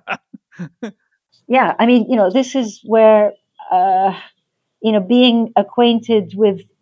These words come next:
not only different languages, but also the way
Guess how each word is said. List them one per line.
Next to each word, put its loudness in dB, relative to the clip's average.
not 0
only 0
different -4
languages, -2
but 2
also -2
the 4
way 2